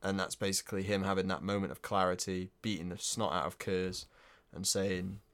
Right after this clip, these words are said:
you know, "I live, bye." But then obviously, right at the end of the book, I, you know, essentially, 'cause I've read what happens next, but not read this, I can tell you that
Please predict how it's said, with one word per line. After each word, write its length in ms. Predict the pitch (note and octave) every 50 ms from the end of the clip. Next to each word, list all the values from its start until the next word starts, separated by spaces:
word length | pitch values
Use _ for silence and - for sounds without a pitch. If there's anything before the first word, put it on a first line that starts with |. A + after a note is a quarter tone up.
| _ _ _ _ _ _ _ _ - - - -
you 100 | E2 -
know, 240 | - - F#2+ - A2+ - _ _ _ _ _ _ _ _ -
"I 140 | - C3+ D#3
live, 400 | D#3+ D3+ D3+ D3 D3+ C#3+ - - - _ _ _ _ _ _ _ _ -
bye." 440 | A#2 B2+ C3 C3 C3 C3 C3 C3+ C3 - _ _ _ _ _ _ _ - A2 - - - - - - - _ _ _ _ _ _ - - - _ _ _ - - _ _
But 140 | - G#2+ F#2+
then 200 | F#2+ F#2+ F#2+ F#2+
obviously, 640 | G2 F#2+ F2+ F#2+ F#2+ - - G2+ F2+ F#2 F#2 F#2 - _ _ _ _ _ _ _ _ _ -
right 140 | G#2 G2
at 60 | G2 F#2+
the 80 | F#2+
end 160 | F#2+ G2 G2
of 60 | F#2+ F2
the 80 | E2+
book, 380 | - F#2 E2 - - - - - _ _ _ - - - - _ _ - - - - - - - - -
I, 80 | - F#2+
you 480 | G2 F#2 E2+ - - - G1+ - D#2+
know, 260 | G2 F2 E2 F2+ G2+ G#2+ _ _ _ _ _ _ _ _ _ _ _ _ _ _ _ - - _ _ _ - - - - -
essentially, 760 | G2 - - B2+ B2 A#2+ G#2 - A#2 G#2+ G2+ G2 G2 G2 - - _
'cause 200 | - - A#2+ G#2+
I've 200 | A#2 A2 G2+ F#2
read 260 | A2 A2 G#2+ G#2 F#2+ -
what 180 | G2+ F2 D#2+
happens 360 | G2 G2 F#2+ - F#2+ F2+ F2
next, 600 | G#2 G#2+ F#2+ F2 - - - - - - - - - _ _ _ _ -
but 120 | F#2 F2
not 140 | G2 F2+ D2+
read 220 | F#2+ F2+ F2+ -
this, 300 | - G2+ F#2 - - - - - - - - -
I 100 | - F#2
can 160 | - G#2 G2
tell 200 | - G#2+ G2+ G2
you 140 | G2 G2 F#2
that 200 | F#2+ F2 -